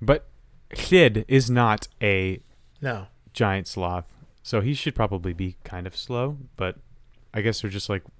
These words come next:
Speaker 1: he's, it's not, he's not gonna be very interesting if he moves this slow. So
Speaker 2: <laughs>
Speaker 1: he's gonna be actually one of the faster characters that can also snowboard.
Speaker 2: Would you like to know what science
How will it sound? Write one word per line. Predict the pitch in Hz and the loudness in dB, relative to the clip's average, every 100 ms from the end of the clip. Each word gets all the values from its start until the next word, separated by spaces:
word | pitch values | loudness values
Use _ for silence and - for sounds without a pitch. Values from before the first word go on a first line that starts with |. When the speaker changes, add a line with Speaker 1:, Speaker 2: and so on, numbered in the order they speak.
| - - - - - | -20 -20 -20 -20 -4
Speaker 1:
he's, | 127 123 | -2 -2
it's | 143 127 | -2 0
not, | 147 139 | 2 2
he's | 139 | 4
not | 151 | 4
gonna | 143 | 4
be | 139 | 4
very | 131 131 127 | 4 4 2
interesting | 127 107 98 110 98 | 0 -2 -2 -2 -2
if | 98 | -2
he | 101 | -2
moves | 104 104 92 95 | -2 -2 -4 -4
this | 101 - | -4 -2
slow. | - 101 92 92 | -2 -2 -2 -4
So | - 101 95 - - - - - - | -4 -2 -4 -8 -20 -20 -20 -20 -4
Speaker 2:
<laughs> | - - - - - - - - | -2 -2 -6 -8 -20 -20 -18 -6
Speaker 1:
he's | 120 | 0
gonna | 120 123 | 2 4
be | 117 | 6
actually | 117 107 123 | 6 4 2
one | 110 | 2
of | 107 | 2
the | |
faster | 101 104 98 - | 2 4 2 0
characters | 92 101 92 - 95 90 | -2 -2 -2 -4 -6 -4
that | 98 104 | -4 -2
can | 117 107 | -4 -2
also | 101 101 95 | -2 -2 -2
snowboard. | - 104 98 92 90 90 - - - - - - - | 0 0 2 0 -2 -6 -10 -20 -20 -20 -20 -10 -2
Speaker 2:
Would | 135 | 0
you | 131 127 | 2 0
like | 127 | -2
to | 143 | -2
know | 135 | -2
what | 127 | -2
science | - 135 131 135 135 | -4 -4 -2 -4 -6